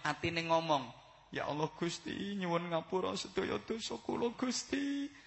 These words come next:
Nah, terus kabeh dosa-dosae dilapurno nang Gusti Allah. Laporan. "Astaghfirullahaladzim."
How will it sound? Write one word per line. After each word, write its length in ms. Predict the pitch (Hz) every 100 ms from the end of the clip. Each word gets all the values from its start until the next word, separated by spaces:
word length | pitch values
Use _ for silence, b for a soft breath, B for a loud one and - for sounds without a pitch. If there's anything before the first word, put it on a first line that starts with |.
| B -
Nah, 160 | 139
terus 160 | 170 -
kabeh 400 | 139 - 165 -
dosa-dosae 880 | 135 139 127 127 131 143 175 - -
dilapurno 800 | 120 131 123 - 165 160 147 123
nang 240 | 113 113
Gusti 240 | 110 104
Allah. 320 | 123 107 104 92 - - 147
Laporan. 400 | 151 165 147 113 95 - - -
"Astaghfirullahaladzim." 2000 | 123 - 123 135 - - 147 143 151 156 147 139 147 170 185 185 92 - 104 185